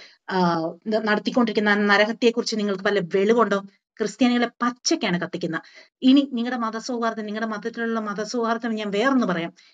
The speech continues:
ഈജിപ്തിൽ ഈ റീസെന്റ്ലി ഒരു രണ്ട് ആഴ്ചയ്ക്ക് മുമ്പ് അവിടെ, ആ, പള്ളി പണിയാൻ വേണ്ടി അനുവാദം ചോദിച്ചു. ഓക്കെ, അതിന് നിങ്ങൾ മുസ്ലിങ്ങൾ ക്രിസ്ത്യാനികളുടെ വീടുകൾ തെരഞ്ഞു പിടിച്ച് കത്തിക്കുകയായിരുന്നു.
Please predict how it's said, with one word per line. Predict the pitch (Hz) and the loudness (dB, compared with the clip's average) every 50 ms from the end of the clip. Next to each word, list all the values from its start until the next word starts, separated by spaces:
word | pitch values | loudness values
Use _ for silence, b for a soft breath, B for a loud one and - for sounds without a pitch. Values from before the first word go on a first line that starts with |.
| b _ - | b _ 2
ഈജിപ്തിൽ | 226 254 277 262 285 285 285 - 247 247 | 4 4 6 6 4 0 0 0 0 2
ഈ | 240 233 220 208 202 | 2 2 0 -2 0
റീസെന്റ്ലി | 233 254 262 285 294 - - - - 277 240 190 175 165 165 - _ 214 | 0 2 2 2 0 0 -4 -4 -2 0 0 0 -2 -4 -6 -6 _ -2
ഒരു | 240 233 | -2 -2
രണ്ട് | 214 233 233 233 254 262 269 285 294 294 294 | 0 0 2 4 4 6 6 6 6 6 6
ആഴ്ചയ്ക്ക് | 285 240 214 208 220 240 226 - - 277 262 262 226 | 4 2 0 0 -2 -2 -4 -2 -4 -4 -2 -2 -2
മുമ്പ് | 190 175 170 170 165 220 320 B B B B B B B - | 0 -2 -2 -2 -2 -4 -4 B B B B B B B -2
അവിടെ, | 196 196 208 202 214 214 214 208 - 214 | 2 2 4 4 6 4 4 2 0 -4
ആ, | 202 196 196 196 196 190 - - - - | -4 -4 -2 -4 -4 -6 -8 -8 -2 2
പള്ളി | 254 254 277 302 330 330 | 4 6 6 6 6 6
പണിയാൻ | 269 202 190 185 190 190 185 | 4 4 2 0 -2 0 0
വേണ്ടി | 185 180 180 - - - | 0 0 0 -2 -2 -4
അനുവാദം | 202 214 220 226 240 254 247 254 247 226 | -4 -2 0 2 4 4 4 4 2 2
ചോദിച്ചു. | 185 185 165 170 - - - - - _ _ 185 | 2 2 0 -2 -2 -4 -6 -6 -8 _ _ -2
ഓക്കെ, | 180 311 330 330 B B B B _ - | 2 2 2 2 B B B B _ 0
അതിന് | 190 180 180 226 269 262 | 2 2 4 4 4 4
നിങ്ങൾ | 214 196 196 196 196 | 4 2 0 -4 -4
മുസ്ലിങ്ങൾ | 196 190 180 - - - 254 226 190 185 185 196 311 | -4 -4 -6 -6 -2 0 2 2 2 2 2 2 0
ക്രിസ്ത്യാനികളുടെ | - - - 208 180 - - 240 226 214 214 214 214 208 | 0 -4 -6 -6 -6 -4 0 2 2 2 2 0 0 -2
വീടുകൾ | 185 170 196 208 226 214 220 214 208 202 - - - - | -2 -2 0 2 2 2 4 2 2 0 -2 -4 -2 0
തെരഞ്ഞു | 240 233 240 254 277 269 285 | 0 2 4 4 6 6 6
പിടിച്ച് | 196 185 180 - 180 | 4 2 -4 -6 -8
കത്തിക്കുകയായിരുന്നു. | 170 - - 180 202 165 147 165 165 | -8 -10 -8 -6 -6 -6 -6 -8 -12